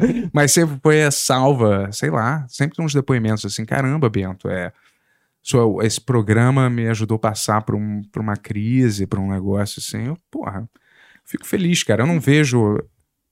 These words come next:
Speaker 2: né, né, não fico me vendo nessa, nunca reverencialmente ou assim, tipo
Speaker 1: Não, claro.
Speaker 2: as-, tanto porque isso, mas é, mas eu fico
Speaker 1: Mas é,
Speaker 2: feliz.
Speaker 1: cara, porra, rir é importante pra caralho
Speaker 2: Eu
Speaker 1: mesmo,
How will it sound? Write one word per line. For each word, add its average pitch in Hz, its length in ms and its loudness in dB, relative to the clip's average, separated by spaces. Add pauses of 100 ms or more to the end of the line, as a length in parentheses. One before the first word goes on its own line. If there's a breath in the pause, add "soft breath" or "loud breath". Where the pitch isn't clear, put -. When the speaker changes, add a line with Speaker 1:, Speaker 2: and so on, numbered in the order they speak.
(920)
Speaker 2:
né, 117 140 -4 (240)
né, - 160 -8
não 147 120 -2
fico - 240 -4
me 143 140 4
vendo 117 480 -2
nessa, 101 380 -6 (580)
nunca - 460 -8
reverencialmente 104 1120 -4
ou - 120 -12
assim, - 320 -12
tipo - 320 -14
Speaker 1:
Não, 131 340 -8 (100)
claro. 123 680 -8
Speaker 2:
as-, - 260 -10 (240)
tanto 104 180 -8
porque - 120 -20
isso, 113 240 -14 (840)
mas 113 280 -2
é, 123 220 4
mas 156 240 2
eu 185 80 0
fico 208 360 -4
Speaker 1:
Mas 359 300 -8
é, 392 100 -10
Speaker 2:
feliz. 196 220 4
Speaker 1:
cara, 302 220 6
porra, 240 420 6
rir 214 280 6
é - 20 4
importante 269 460 0
pra 277 80 -4
caralho 254 400 -2
Speaker 2:
Eu 202 40 0
Speaker 1:
mesmo, 220 240 2